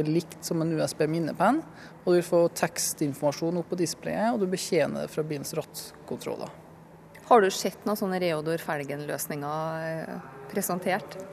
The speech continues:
Speaker 2: på noen biler som har kommet inn hit?
Speaker 1: Ikke på, som har kommet inn hit,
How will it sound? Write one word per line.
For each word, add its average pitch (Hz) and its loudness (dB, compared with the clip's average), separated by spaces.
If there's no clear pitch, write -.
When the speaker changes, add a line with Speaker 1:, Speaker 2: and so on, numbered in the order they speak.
Speaker 2:
på 208 2
noen 185 0
biler 165 2
som 180 -6
har - -6
kommet 165 -4
inn 175 -4
hit? - -18
Speaker 1:
Ikke 165 4
på, 170 4
som 185 0
har 175 4
kommet 160 4
inn 139 2
hit, 156 2